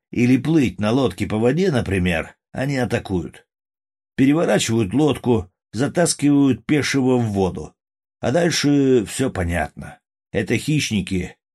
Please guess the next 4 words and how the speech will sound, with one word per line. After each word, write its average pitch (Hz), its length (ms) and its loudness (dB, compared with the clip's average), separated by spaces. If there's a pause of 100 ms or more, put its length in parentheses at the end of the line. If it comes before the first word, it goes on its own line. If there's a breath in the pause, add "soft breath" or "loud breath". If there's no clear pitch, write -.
(460)
Так 143 200 0
что 143 380 0
результат 131 680 0
предсказуем. 95 800 -2